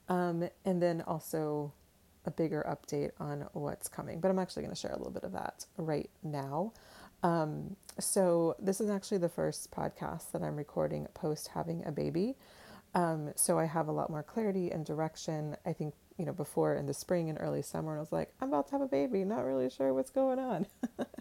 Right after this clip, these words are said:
Um, it turns out when you have a lot of, when you have a baby, you have a lot of time to, you know, not really, like, think, but yeah, kind of think, 'cause you're just feeding the baby, trying to get the baby to sleep, rocking the baby. So you end up just, you know, being alone with your thoughts,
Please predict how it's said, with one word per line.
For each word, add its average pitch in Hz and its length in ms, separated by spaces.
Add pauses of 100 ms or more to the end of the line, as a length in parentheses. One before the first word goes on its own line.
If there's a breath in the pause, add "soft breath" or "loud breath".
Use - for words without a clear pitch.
(520 loud breath)
Um, 170 260
it - 100
turns 214 280
out 180 140
when 180 100
you 175 80
have 151 80
a 151 40
lot 147 140
of, 175 80 (160)
when 165 160
you 156 60
have 151 120
a 165 40
baby, - 380
you 170 120
have 151 100
a 151 40
lot 143 200
of 139 60
time 139 400 (180)
to, 143 640 (280)
you 202 80
know, - 240 (540 loud breath)
not 330 80
really, 190 220
like, 135 200
think, 139 420 (180)
but 165 220
yeah, 240 200
kind 165 240
of 160 60
think, - 260
'cause 151 100
you're 147 100
just 156 280 (400)
feeding 165 300
the 165 60
baby, 143 400
trying 147 220
to 147 60
get 147 120
the - 140
baby 147 160
to 160 80
sleep, 147 540
rocking 147 360
the 143 80
baby. 143 440
So 147 280
you 147 180
end 175 180
up 165 140
just, - 340 (220)
you 196 80
know, 156 80
being 156 240
alone 147 320
with 147 160
your 156 80
thoughts, - 480